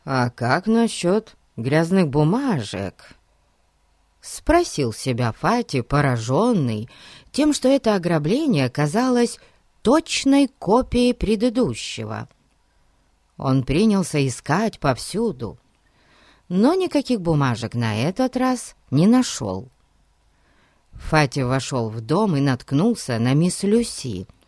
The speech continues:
Она собиралась идти за ним. «Только что звонил мистер Гун. Я не могу понять этого человека.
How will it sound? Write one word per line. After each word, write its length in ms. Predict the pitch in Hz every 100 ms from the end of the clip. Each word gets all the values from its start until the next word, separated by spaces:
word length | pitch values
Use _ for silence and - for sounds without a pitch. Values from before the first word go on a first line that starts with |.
| _ _ - -
Она 240 | - 220 247
собиралась 640 | 233 226 262 254 233 - -
идти 380 | 208 190 - 190
за 220 | 190 247
ним. 380 | 214 117 87 - _ _ _ _ _ _ _ _ _ _ _ _ _ _ _ -
«Только 560 | 202 247 415 480 392
что 300 | 359 - 294
звонил 760 | 233 202 196 165 156 165 262 311 _
мистер 640 | 202 240 349 - - 427
Гун. 420 | 339 185 143 123 - _ _ _ _ _ _ _ _ _
Я 220 | 147 175 196
не 120 | 233
могу 260 | 277 294
понять 600 | 359 415 466 508 392 233 202
этого 300 | 190 220 233
человека. 760 | - 339 302 175 135 - 156